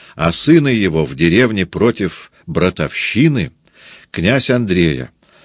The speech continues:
привезли к великим государям в село Воздвиженское,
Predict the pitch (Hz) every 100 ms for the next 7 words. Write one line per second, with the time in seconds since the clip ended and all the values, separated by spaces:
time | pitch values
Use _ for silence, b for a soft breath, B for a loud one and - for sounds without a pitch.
0 | b - 85 90 104 95 143 147 - 85
1 | 123 123 87 69 73 85 78 87 80 71
2 | - 82 82 69 71 - 82 143 156 156
3 | - 156 156